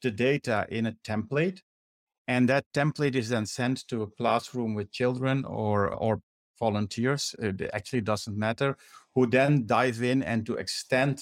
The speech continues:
the, they, they actually build it based on the data facts. And the only thing we do is we present the data that we know. So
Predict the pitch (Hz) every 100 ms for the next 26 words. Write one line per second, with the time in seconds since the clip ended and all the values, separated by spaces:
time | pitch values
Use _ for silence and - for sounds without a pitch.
0 | - 110 - 123 123 135 120 - 131 104
1 | 113 127 131 113 104 127 135 - - 123
2 | 117 113 117 107 - - - - - 117
3 | 113 147 147 139 120 123 143 127 127 120
4 | 117 113 117 - 127 104 135 127 123 -
5 | 120 110 117 123 127 107 101 107 101 98
6 | 95 - - 110